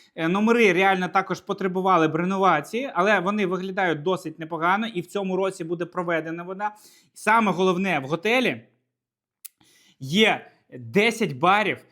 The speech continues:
всі безкоштовні. Там є гриль в обід. Там готують отаких величезних, не таких оцих бздюлін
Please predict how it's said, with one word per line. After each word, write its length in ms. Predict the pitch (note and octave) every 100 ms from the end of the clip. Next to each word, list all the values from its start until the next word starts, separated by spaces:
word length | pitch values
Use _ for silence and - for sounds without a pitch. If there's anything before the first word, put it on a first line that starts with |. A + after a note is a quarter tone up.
| _ _
всі 240 | - F#3+
безкоштовні. 720 | E3+ F3 - D#3+ - E3+ C3+ C3+
Там 260 | G3+ G#3+
є 240 | G3 G3+ G3
гриль 500 | D3+ F#3+ A#3+ C4+ G3+
в 160 | C3 D#3
обід. 480 | G3+ G#3+ G#3 C#3+ - _
Там 200 | - G#3
готують 360 | G3 G3+ A#3 G#3+
отаких 480 | F#3+ G3 G#3+ G#3 -
величезних, 680 | C3 F#3 G3+ G3+ G#3+ E3 D3+
не 100 | E3
таких 320 | E3 F3 C4+
оцих 340 | C#4+ - E3+ B2
бздюлін 580 | B2+ C#3 G3 D#3 B2